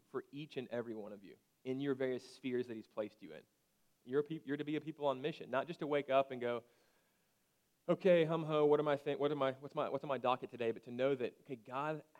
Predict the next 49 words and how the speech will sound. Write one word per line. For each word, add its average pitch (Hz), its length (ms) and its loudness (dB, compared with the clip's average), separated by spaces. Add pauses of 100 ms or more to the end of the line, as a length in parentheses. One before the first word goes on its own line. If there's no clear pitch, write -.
has 143 220 -2
a 139 60 -6
plan 131 360 -6
for 123 140 -10
me, 117 180 -8
and 113 100 -12
to 131 60 -12
be 135 140 -8
in 131 100 -6 (160)
tune 151 220 -10
with 120 180 -8
him, 95 300 -18
in 143 160 -4
his 147 180 -6
word, 120 400 -6
in 139 200 -6 (100)
prayer, 120 360 0
reminding 131 600 -4
one 135 120 -6
another, 117 380 -4 (540)
as, 120 280 0
while 123 200 2
it 123 80 -2
is 113 80 -10
still 139 280 -2
called 131 300 -6
today, 110 340 -4 (1200)
through, 180 400 6 (200)
by 127 120 2
faith 156 320 -2 (200)
through 165 300 2
his 165 200 2
Holy 151 260 -4
Spirit, - 320 -6
because 135 240 -6
of 156 60 -8
what 156 120 -4
Christ 139 280 -4
has 123 80 -20
done 120 200 -2
for - 100 -6
us, - 120 -2
we 131 140 -8
are 147 40 -4
in 131 80 -6
connection 120 460 -6
with 117 120 -8
the 104 80 -20
Father. 104 380 -4